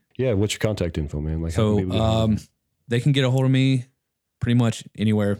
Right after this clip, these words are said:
Speaker 2: They wanna Facebook message me, Philip Cruz, or, um, you know, Air Force email, philip dot cruz at U S A F dot mil. I don't have any numbers. Pretty, pretty unique. So
Speaker 1: Sweet.
Speaker 2: um,
Speaker 1: The only one.
Speaker 2: yeah, ju-, <laughs> the only one.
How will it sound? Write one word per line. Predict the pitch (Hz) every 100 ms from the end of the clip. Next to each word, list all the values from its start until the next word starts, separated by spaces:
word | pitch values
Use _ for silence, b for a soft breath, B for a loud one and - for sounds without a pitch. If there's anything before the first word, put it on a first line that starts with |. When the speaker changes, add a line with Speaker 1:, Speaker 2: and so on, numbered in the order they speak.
| _
Speaker 2:
They | 110
wanna | 113 110 104
Facebook | 110 113 117 -
message | 113 - -
me, | 117 113 110 _ _ _ _ _ _ -
Philip | 127 104
Cruz, | - 127 131 131 123
or, | 104 107 98
um, | 98 98 95 92 - _ _ -
you | 107
know, | 95
Air | - 104
Force | - 104 -
email, | 110 107 104 101 101 101 _ _
philip | 104 98 95
dot | 101 95
cruz | - 98 95 92
at | -
U | 90 95
S | 90 -
A | 95 92
F | 95
dot | - 90
mil. | 98 98 - _ 87
I |
don't | 95 98
have | 95
any | 95
numbers. | 92 92 92 -
Pretty, | - 92 101 107 -
pretty | 104 95
unique. | 92 92 -
So | - 87 98
Speaker 1:
Sweet. | - - 85 92 b b b
Speaker 2:
um, | 92 95 95 95
Speaker 1:
The | 80
only | 78 78
one. | 76 78 - -
Speaker 2:
yeah, | 117 117
ju-, | 98 107
<laughs> | 113 143 123 120 - 147 -
the | 101
only | 117 110
one. | 107 117 104